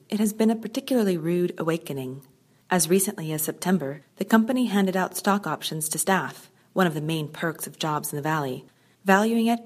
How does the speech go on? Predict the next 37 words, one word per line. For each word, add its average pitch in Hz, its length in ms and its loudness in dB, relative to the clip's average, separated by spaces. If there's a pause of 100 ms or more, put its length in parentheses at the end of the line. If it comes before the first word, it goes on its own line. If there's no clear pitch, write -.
at 180 200 -2
fifteen 214 520 2
thirty-nine 170 480 -2
dollars 151 360 0
per 156 160 -8
share, 131 400 -4 (140)
or 202 340 4
more 214 240 4
than 196 120 2
fifty 240 320 -2
percent 160 360 -6
above 156 400 -2
what 156 120 -6
the 165 80 -2
shares 180 340 0
were 165 60 -4
deemed 196 340 2
to 202 60 -10
be 196 120 -2
worth 151 300 -2 (100)
only 170 220 -4
six - 320 -4
months 143 300 -8
earlier. 147 460 -4 (680)
But - 420 2
less 185 220 4
than 170 100 0
two 240 180 2
months 226 280 2
later, 170 340 4 (140)
a 185 60 4
more 196 220 6
somber 196 420 2
picture 151 520 -4
is 185 100 -2
sinking 156 400 0
in. 143 300 -4